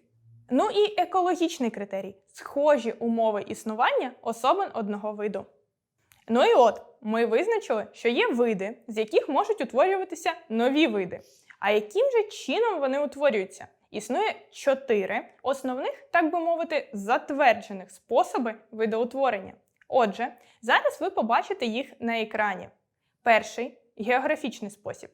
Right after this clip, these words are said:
або ж алопатричний. Виникає непереборна перешкода між популяціями виду. І все. Умови різні, час минув. Як наслідок, два різних види.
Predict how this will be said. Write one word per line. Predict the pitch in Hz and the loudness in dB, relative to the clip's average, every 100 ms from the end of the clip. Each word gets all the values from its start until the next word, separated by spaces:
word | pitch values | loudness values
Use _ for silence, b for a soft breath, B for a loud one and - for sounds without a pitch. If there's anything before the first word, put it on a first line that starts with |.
| _ | _
або | - 202 294 | -4 0 0
ж | - - b | -2 -8 b
алопатричний. | - 285 311 294 277 269 254 233 233 - 180 - _ _ _ - | 0 2 2 -2 -4 -4 -2 -2 -2 -8 -18 -20 _ _ _ -6
Виникає | 214 247 247 240 269 453 - - | -2 0 0 2 4 4 0 -2
непереборна | 240 320 - 320 294 226 202 208 269 330 320 | 0 0 2 2 4 2 0 0 0 0 -4
перешкода | 240 220 214 - 214 339 247 - - | -4 -4 -6 -4 0 2 0 -6 -6
між | 233 | -4
популяціями | - 220 220 214 208 214 240 226 233 | -2 -4 -2 -4 -4 -6 -4 -4 -4
виду. | 247 240 180 - _ - | -4 -4 -6 -14 _ -8
І | 311 | -6
все. | - 247 214 - _ | -4 -6 -6 -8 _
Умови | - 247 294 440 403 285 | -2 2 4 4 4 0
різні, | 254 269 262 247 240 - | -2 -4 -6 -8 -10 -12
час | - 302 - - | 0 2 2 -2
минув. | 247 220 214 214 - _ | -2 -2 -4 -8 -14 _
Як | 226 240 247 | -2 0 0
наслідок, | 302 494 381 247 240 - | -2 -2 -2 -4 -6 -10
два | 233 220 240 392 | -6 2 4 4
різних | 277 285 277 - | 2 -4 -8 -6
види. | 240 233 175 | -2 -2 -4